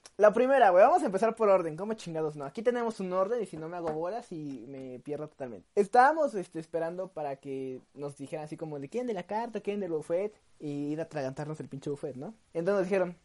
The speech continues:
"Les ofrezco algo de tomar". Pinche mesero, güey. Es el güey nos está... Güey, nos vio a todos jóvenes y nos, nos quiso estafar, güey. Y nada más le salió con uno. <laughs> Porque dice, "¿Quieren algo de tomar? Tengo esta jarra de vino", no me acuerdo qué era.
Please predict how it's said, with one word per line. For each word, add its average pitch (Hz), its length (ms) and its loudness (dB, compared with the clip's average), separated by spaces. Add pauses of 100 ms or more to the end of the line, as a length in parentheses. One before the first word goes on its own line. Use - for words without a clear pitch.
(160)
"Les 196 160 4
ofrezco 277 300 2
algo 330 100 2
de 220 120 6
tomar". 170 380 0 (140)
Pinche 196 300 0
mesero, 160 380 0
güey. 127 180 0
Es 135 160 -2
el 143 100 -2
güey 165 140 0
nos 240 140 -6
está... - 260 -4
Güey, 180 180 2
nos 180 180 4
vio 214 120 6
a 220 80 0
todos 311 280 2
jóvenes 175 540 -2
y 160 80 -6
nos, 151 260 -8 (220)
nos 185 320 -2
quiso 262 240 0
estafar, - 380 -2
güey. 135 220 -6
Y 160 80 -6
nada 180 120 0
más 214 140 6
le 190 80 4
salió 170 320 -2
con 175 160 -2
uno. 170 260 -10 (400)
<laughs> - 500 -18
Porque 175 260 0
dice, 190 280 -2 (440)
"¿Quieren 277 200 -2
algo 294 140 -2
de 240 60 6
tomar? 190 380 -4
Tengo 269 260 -4
esta 277 220 -4
jarra 233 360 -2
de 151 360 -4
vino", 175 400 -6
no 202 80 -8
me 226 80 -6
acuerdo 233 380 -6
qué 190 380 -4
era. 233 200 -6